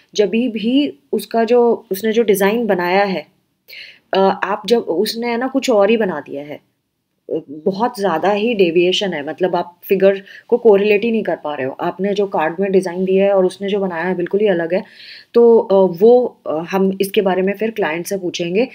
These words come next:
कि ये क्या बनाया है, उसका नाम बताओ। हम नाम पूछेंगे तो वो,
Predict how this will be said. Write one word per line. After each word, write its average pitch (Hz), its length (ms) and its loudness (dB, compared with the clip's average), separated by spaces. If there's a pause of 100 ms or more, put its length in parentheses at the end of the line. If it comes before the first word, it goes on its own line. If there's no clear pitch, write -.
(260)
कि 233 80 0
ये 220 200 0
क्या 202 280 0
बनाया 180 340 -4
है, 190 160 -4
उसका 226 340 -2
नाम 160 400 -6
बताओ। 107 340 -8 (640)
हम 220 80 -2
नाम 208 320 -2
पूछेंगे 208 440 -2
तो 202 180 -6
वो, 196 420 -2